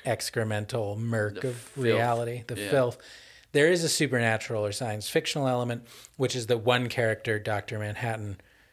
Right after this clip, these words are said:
Speaker 1: survives a nuclear test
Speaker 2: Of course.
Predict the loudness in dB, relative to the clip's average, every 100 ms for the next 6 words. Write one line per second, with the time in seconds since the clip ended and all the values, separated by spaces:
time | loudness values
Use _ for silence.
0 | _ -6 -2 0 2 4 2 0 -6 -4
1 | -4 -4 -4 -6 -6 -6 -4 -6 -8 -8
2 | -6 -4 -6 -8 -10 -6 -6 -6 -12